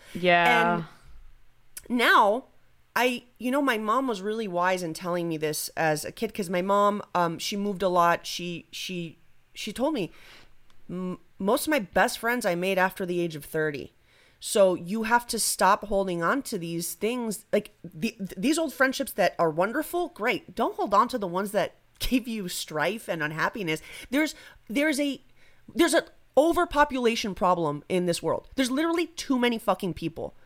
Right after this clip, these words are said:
Speaker 2: And you're gonna tell me you're gonna stick
Speaker 1: Mm-hmm.
Speaker 2: around with these bozos that are making you feel like shit? Like, go, there's a world, it's scary. It's scary to make new friends. But there's a world of people that are pretty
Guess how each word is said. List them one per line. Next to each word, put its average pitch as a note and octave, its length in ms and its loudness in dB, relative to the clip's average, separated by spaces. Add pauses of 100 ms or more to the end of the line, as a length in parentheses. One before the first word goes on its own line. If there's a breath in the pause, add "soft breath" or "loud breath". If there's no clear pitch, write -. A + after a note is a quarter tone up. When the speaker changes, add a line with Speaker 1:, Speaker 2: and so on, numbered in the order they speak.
(200 soft breath)
Speaker 2:
And A#3 120 4
you're C4+ 120 4
gonna E4 140 4
tell D4+ 220 4
me D#4 100 2
you're C4+ 100 0
gonna B3+ 160 0
stick G3 280 4
Speaker 1:
Mm-hmm. D4+ 80 6
Speaker 2:
around C4+ 320 6
with G#3+ 120 -2
these C4 240 -2 (440)
bozos B3+ 560 4
that A#3 100 2
are F#3+ 80 4
making A3 220 -2
you A3+ 60 -6
feel A#3+ 160 -4
like G3 120 0
shit? - 440 0 (460 soft breath)
Like, E4+ 260 0 (320)
go, D#4 320 2 (240)
there's C#4+ 280 0
a C#4 60 4
world, B3+ 560 2
it's A#3+ 180 -2
scary. B3 580 0 (160)
It's F#3+ 160 0
scary A#3+ 420 2
to F#3 80 -4
make D#3+ 240 -4
new D#3 80 -4
friends. C3 420 -8 (520 soft breath)
But A3 140 0
there's A#3+ 160 2
a A#3 60 2
world A3 300 4
of G#3+ 120 -6
people F#3+ 300 -6
that D#3+ 120 -2
are D3+ 80 -2
pretty E3 420 -4